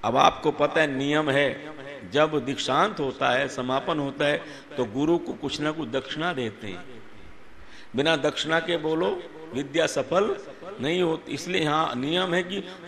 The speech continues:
सुना हुआ भी कब सफल होता है, जब कुछ ना कुछ वक्ता को दिया जाता है, परंपरा है। तो जिससे विद्या लेते हैं उसको कुछ ना कुछ क्या करते हैं?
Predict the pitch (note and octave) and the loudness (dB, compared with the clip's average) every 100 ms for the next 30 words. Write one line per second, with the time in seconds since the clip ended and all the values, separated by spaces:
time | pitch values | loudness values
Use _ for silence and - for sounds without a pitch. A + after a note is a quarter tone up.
0 | F#3 D#3 F3 E3 E3 E3+ - - E3 - | -4 0 2 2 2 0 0 0 0 0
1 | E3+ E3+ F3 F3+ G3+ - B2+ D#3 F3 D#3 | 2 2 4 2 2 0 0 -4 -2 -6
2 | D#3+ D#3+ D#3 A3 A3 D3+ D3 - D#3+ D#3 | -2 -4 0 -2 -2 -4 -6 0 2 2
3 | D#3+ B2 E3 E3 B2 A#2 C#3+ C#3+ F#3+ A3 | 0 0 4 4 4 0 0 2 2 2
4 | F3+ B2+ G#2+ - - - B2 G#2+ G#2+ - | 2 0 0 -4 -6 -14 -16 -16 -18 -18
5 | - - - G3 G#3 B3+ A#3 F3 E3+ F3 | -18 -14 2 2 4 6 6 6 4 4
6 | G#3 G3+ D#3+ - C#3+ B2+ D3+ G#3+ F#4+ - | 6 6 2 0 -2 0 2 0 0 -8
7 | - - D3 F#3 F3 - F#3 F3+ F3 E3+ | -8 -4 -2 -2 -2 -2 -2 0 0 0
8 | F3 E3+ F#3 F3+ A3 - | 0 -2 0 0 0 -4